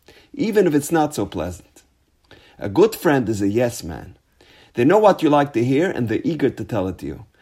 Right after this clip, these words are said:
You hit it out of the park with your chakras today, or your cake is scrumptious. And then they might even ridicule you behind your back. A genuine friend is not afraid to tell you some constructive criticism,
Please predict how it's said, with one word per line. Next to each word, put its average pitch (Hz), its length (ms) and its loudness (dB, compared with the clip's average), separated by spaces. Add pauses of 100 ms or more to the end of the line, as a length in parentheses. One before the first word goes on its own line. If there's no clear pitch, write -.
(160)
You 127 120 2
hit 233 180 8
it 220 60 6
out 214 160 8
of 160 80 0
the 156 80 4
park 196 340 6
with 156 140 0
your 135 80 2
chakras 160 500 0
today, 78 320 -8 (320)
or 120 100 2
your 117 120 4
cake 214 340 2
is 147 120 4
scrumptious. - 760 -4 (640)
And 113 220 -4
then 160 260 2
they 151 100 2
might 160 280 2
even 143 260 0
ridicule 156 560 4
you 107 220 4
behind 123 340 0
your 104 140 -2
back. 80 400 -8 (760)
A 107 100 -8
genuine 143 600 2
friend 113 480 0
is 101 180 -6
not 160 300 0
afraid 147 420 0
to 117 100 0
tell 143 360 0
you 110 100 0
some 95 220 -6
constructive 101 720 -4
criticism, 90 720 -8